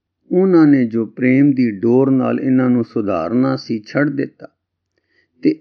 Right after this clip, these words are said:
ਇਤਨਾ ਤਿਆਗ ਕੀਤਾ ਕਿ ਨਾਮ ਸੁਣਨ ਦੇ ਰਵਾਦਾਰ ਨਾ ਰਹੇ। ਸਿੱਖੀ ਸਮਝਦੀ ਸੀ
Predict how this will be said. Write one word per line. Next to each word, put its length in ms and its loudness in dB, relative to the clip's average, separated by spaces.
ਇਤਨਾ 420 2
ਤਿਆਗ 540 0
ਕੀਤਾ 360 -2
ਕਿ 180 -4
ਨਾਮ 440 2
ਸੁਣਨ 460 2
ਦੇ 160 2
ਰਵਾਦਾਰ 600 -2
ਨਾ 260 -2
ਰਹੇ। 300 -10
ਸਿੱਖੀ 500 0
ਸਮਝਦੀ 600 0
ਸੀ 220 -18